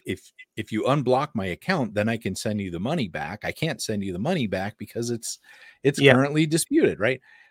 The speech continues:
Speaker 1: Uh, and so they, they played all this game, but started getting really aggressive, and it was even calling her,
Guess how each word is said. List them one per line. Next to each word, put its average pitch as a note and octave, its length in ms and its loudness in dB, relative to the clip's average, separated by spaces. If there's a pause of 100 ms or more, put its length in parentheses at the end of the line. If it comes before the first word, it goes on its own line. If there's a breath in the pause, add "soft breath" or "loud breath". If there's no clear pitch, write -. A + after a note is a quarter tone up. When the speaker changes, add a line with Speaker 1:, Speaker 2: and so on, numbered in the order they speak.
(120 soft breath)
Speaker 1:
Uh, C3 160 -2
and D3 160 -2
so F#3+ 120 4
they, F#3 200 8
they C#3 140 0
played F3+ 280 0
all F3 120 6
this A2+ 140 4
game, D#3 200 0
but A#2+ 160 -4
started C#3 320 -2
getting C3+ 260 2
really C3+ 340 4
aggressive, G#2 520 -2
and F#2 80 -4
it G#2 80 -4
was A2+ 160 2
even B2 180 0
calling D3 560 -4
her, - 220 -10